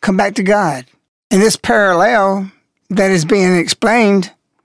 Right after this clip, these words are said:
is exactly what Doctor Artis is talking about, being bitten by the serpent.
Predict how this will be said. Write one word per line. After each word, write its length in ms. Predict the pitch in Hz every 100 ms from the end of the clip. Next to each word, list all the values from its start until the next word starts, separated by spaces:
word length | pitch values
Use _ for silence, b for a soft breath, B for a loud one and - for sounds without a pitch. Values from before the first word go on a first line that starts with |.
| _
is 280 | - 220 170
exactly 480 | 180 147 202 226 202
what 180 | 180 160
Doctor 300 | 180 170 190
Artis 420 | 202 196 196 -
is 100 | 185
talking 360 | 226 220 226 160
about, 340 | 151 147 156 _ _ _ _ -
being 260 | 180 185
bitten 260 | 185 170 175
by 140 | 175
the 140 | 170 165
serpent. 600 | - 185 143 151 -